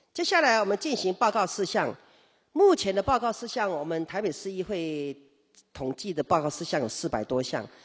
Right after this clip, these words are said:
但是这为什么今天会拿出八案？这个八案方面是跟我们当初在审查整个一个总预算的但书有关，所以有关于这个部分方面，我们先把它提出来，先进行有关于事，那个报告事项的审议。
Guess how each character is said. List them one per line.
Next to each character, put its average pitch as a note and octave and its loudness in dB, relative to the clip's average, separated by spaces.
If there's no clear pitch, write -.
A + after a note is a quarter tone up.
但 D4+ 4
是 E4 -2
这 C#4 2
为 B3+ 2
什 - -4
么 F3+ 2
今 A3 -4
天 A3+ 2
会 G#3+ 4
拿 E3 2
出 G3 0
八 F3 2
案？ F3 -2
这 C#4 0
个 A#3 -2
八 A3+ 0
案 G#3+ 4
方 G3+ 0
面 G#3 2
是 - -6
跟 - 0
我 F3+ 2
们 C#3+ 0
当 E3+ 0
初 F#3+ -2
在 A#3 0
审 D3+ -4
查 D3 -2
整 C3 -4
个 D3 2
一 G3 0
个 E3+ 4
总 D3 0
预 F3+ -2
算 E3+ 2
的 C#3+ -2
但 D#3 4
书 E3 0
有 C#3 0
关， C#3+ -2
所 - 0
以 D4 4
有 F#3+ 6
关 A#3 2
于 G3 4
这 A#3 -4
个 G#3 -2
部 G#3+ -6
分 G3 -4
方 F#3 -2
面， F#3+ 0
我 C3 -2
们 C3 0
先 - -4
把 D3 -4
它 C#3 -2
提 - -12
出 D#3+ -4
来， B2+ -4
先 F3 -8
进 G3 4
行 D3+ -2
有 C#3 2
关 E3+ 2
于 B2+ -2
事， - -8
那 D#3+ -4
个 D3+ -6
报 E3 -2
告 D3+ -2
事 D#3+ -6
项 D3 -2
的 A#2+ -2
审 A2 -8
议。 C#3+ -8